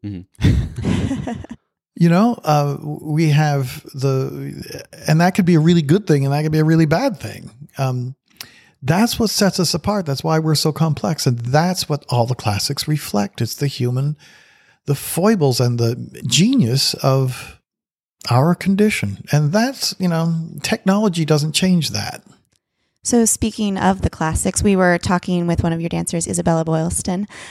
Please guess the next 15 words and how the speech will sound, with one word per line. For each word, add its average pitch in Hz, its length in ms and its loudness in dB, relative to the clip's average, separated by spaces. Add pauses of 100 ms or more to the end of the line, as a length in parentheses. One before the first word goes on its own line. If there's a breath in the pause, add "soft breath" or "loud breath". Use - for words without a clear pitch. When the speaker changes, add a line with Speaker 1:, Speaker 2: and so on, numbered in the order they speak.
(100)
Speaker 3:
uh, 185 140 2
last 175 300 0
week, 214 280 -4
and 185 320 4
we, 185 300 2
she - 140 0
was 202 100 2
talking 208 340 2
about 180 140 2
how 170 400 4
you 175 180 -2
make 196 220 -2
it 180 60 -2
a 180 40 -6
priority 160 720 0